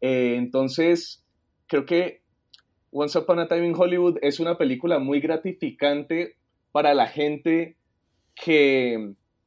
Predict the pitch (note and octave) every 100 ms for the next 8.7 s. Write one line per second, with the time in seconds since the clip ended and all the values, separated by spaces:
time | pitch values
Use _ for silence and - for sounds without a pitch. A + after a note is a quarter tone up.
0 | _ _ _ _ _ _ _ _ _ _
1 | - D3+ B2+ C#3 C#3 C3+ E3 E3+ E3+ -
2 | D#3+ D#3 D#3+ D#3+ D3+ - E3+ F3+ E3 -
3 | D3+ C#3+ F3 D#3+ C3+ B2+ A#2 D3+ - -
4 | F3 E3+ C#3+ - C#3 D3 C#3+ C3+ C3 -
5 | C3 B2 A#2 A#2 D#3 - - D3 A#2+ B2+
6 | B2+ C#3+ D#3 D3 D#3+ C#3 A2 C3 B2+ B2
7 | C3 _ _ _ _ - E3+ C#3+ C3 B2
8 | B2 D#3 D#3 D3+ C3 A2